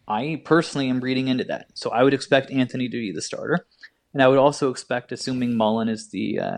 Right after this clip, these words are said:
I guess either way, um, I would expect Todd Grantham not to be the defensive coordinator next year. I think those are the two obvious changes that are going to happen.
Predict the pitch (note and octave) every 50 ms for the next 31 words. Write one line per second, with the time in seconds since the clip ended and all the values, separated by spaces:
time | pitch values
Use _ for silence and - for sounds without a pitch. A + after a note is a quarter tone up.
0 | - - - C#3+ D3 - A#2+ B2+ A#2+ A2+ G#2+ B2 C3 G#2+ F#2+ G#2+ - - _ _
1 | _ _ _ - A#2+ A2+ A2 G#2+ G2+ G2+ G2+ G2+ - - B2+ C3+ C3 C3 - -
2 | C#3+ B2+ - - C#3 B2+ A#2 A#2 A#2 A2+ G#2+ - - A2 G2+ G2+ - - F2+ F#2
3 | F#2+ - - - - - - - - - - C#2 F#2+ F2+ F2+ F2+ F#2 - - -
4 | - - - - - A2+ A2 G#2+ G#2+ A2+ A2 A2 - A2 A2 G#2+ - - B2+ B2
5 | B2 B2 B2 A#2+ - A#2 A2+ A2+ A2 A2 A2 A2+ - - - A#2+ A2 A2+ A#2 B2
6 | A2 - G#2 G#2 G#2 G2+ - G2+ G2+ G2+ - A2 - - F2+ - - - C4 C4